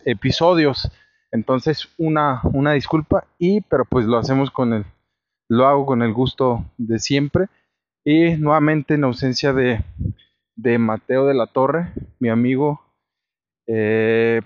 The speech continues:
pues, se tomó unas vacaciones, está con el señor Pollo. Entonces,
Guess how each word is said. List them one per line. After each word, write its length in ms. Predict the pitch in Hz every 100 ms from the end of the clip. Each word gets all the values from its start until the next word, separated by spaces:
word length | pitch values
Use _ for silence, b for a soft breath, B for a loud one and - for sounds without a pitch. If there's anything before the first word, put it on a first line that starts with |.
| -
pues, 280 | 120 - - - _ _
se 180 | - 127
tomó 280 | 127 123 127
unas 200 | 147 147
vacaciones, 880 | 135 - 110 139 139 143 143 - _ _ _ _ _ _ _
está 540 | 120 107 _ 110 117
con 180 | 113 135
el 100 | 131
señor 280 | 113 120 123
Pollo. 420 | - 131 143 180 - - - _ _ _ _
Entonces, 760 | 123 120 120 120 143 135 120